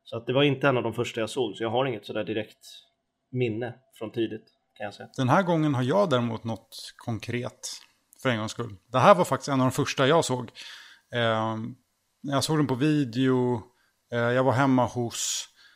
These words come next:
Speaker 2: eh, mina kusiner, eh, och vi satt i deras källare medan föräldrarna var, eh, käkade middag eller något kanske. Och så satte min, eh, kusin på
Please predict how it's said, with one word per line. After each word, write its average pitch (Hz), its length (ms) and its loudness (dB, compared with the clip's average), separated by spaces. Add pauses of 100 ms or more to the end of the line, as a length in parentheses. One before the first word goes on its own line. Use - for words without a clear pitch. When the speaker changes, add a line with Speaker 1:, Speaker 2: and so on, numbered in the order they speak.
(280)
Speaker 2:
eh, 110 680 -2
mina 120 200 -4
kusiner, - 760 -2 (160)
eh, 123 460 0
och 117 120 -4
vi 127 140 2
satt 113 260 -6
i - 20 -4
deras 110 160 -4
källare 143 400 0
medan 143 240 0
föräldrarna 117 600 -6
var, 110 560 -10
eh, 117 60 -14 (400)
käkade 131 400 -4
middag 127 280 -2
eller 131 120 -4
något 156 260 -6
kanske. 151 220 -4 (1200)
Och 147 100 0
så 131 80 -2
satte 143 300 2
min, 127 300 4
eh, 123 180 0
kusin 127 460 0
på 185 380 2